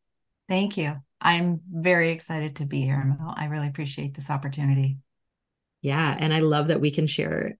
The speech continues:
Speaker 2: uh, your work, but also your story with, with the world, uh, because moms, we need to hear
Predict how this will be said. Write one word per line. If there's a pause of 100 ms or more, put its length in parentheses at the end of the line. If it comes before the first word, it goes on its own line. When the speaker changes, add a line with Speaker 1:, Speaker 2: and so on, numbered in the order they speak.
Speaker 2:
uh,
your
work,
but
also
your
story
with, (300)
with (140)
the
world, (160)
uh,
because
moms, (1400)
we
need
to
hear